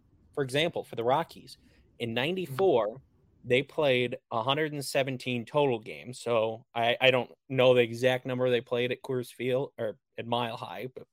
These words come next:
before Coors Field. But at Mile High, they, assuming they played half those games,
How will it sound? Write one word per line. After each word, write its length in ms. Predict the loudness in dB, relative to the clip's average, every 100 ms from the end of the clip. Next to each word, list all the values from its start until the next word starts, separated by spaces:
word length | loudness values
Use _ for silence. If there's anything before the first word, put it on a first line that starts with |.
| -20
before 340 | -4 0 0
Coors 280 | -2 -14 -14
Field. 360 | -14 -16 -16 -20 _ _ _ _ _ _ _
But 240 | 2 2 _ _ _ _ _ _ _ _ 0
at 100 | 2
Mile 320 | 4 2 0
High, 380 | 0 -2 -4 -6 -4
they, 260 | -4 -4 -8 _
assuming 600 | -4 -2 0 2 2 2
they 100 | 0
played 260 | 0 -2 -2
half 280 | -4 -6 -8
those 180 | -14 -8
games, 460 | -6 -6 -12 -20